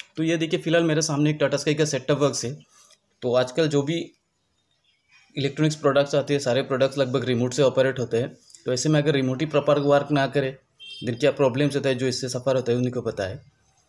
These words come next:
तो so friends, देखिए यहाँ पर मेरे पास एक Tata Sky रिमो-, remote है और इस remote से मैं कोई भी button को press करता हूँ यहाँ से। तो देखिए, यहाँ से कोई भी button को मैं press कर रहा हूँ, तो जब भी आप remote से कोई भी button को press करते तो एक,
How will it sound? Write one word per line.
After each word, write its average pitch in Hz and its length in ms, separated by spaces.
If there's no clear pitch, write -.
तो 123 200
so 151 180
friends, 170 260
देखिए 160 260
यहाँ 143 140
पर 160 160
मेरे 151 240
पास 156 240
एक 156 240
Tata 139 180
Sky 143 260
रिमो-, 131 320
remote 143 280
है 147 200
और 120 160
इस 131 160
remote 135 280
से 156 140
मैं 151 140
कोई 139 120
भी 147 100
button 139 280
को 151 120
press 139 280
करता 135 260
हूँ 127 100
यहाँ 113 160
से। 143 180
तो - 1160
देखिए, 131 220
यहाँ 143 100
से 151 120
कोई 151 180
भी 160 100
button 143 280
को 151 120
मैं 143 140
press 143 240
कर 127 160
रहा 117 100
हूँ, 147 140
तो 113 80
जब 135 200
भी 180 100
आप 170 120
remote 160 280
से 180 120
कोई 165 160
भी 175 100
button 147 280
को 160 140
press 156 280
करते 135 320
तो - 640
एक, 135 200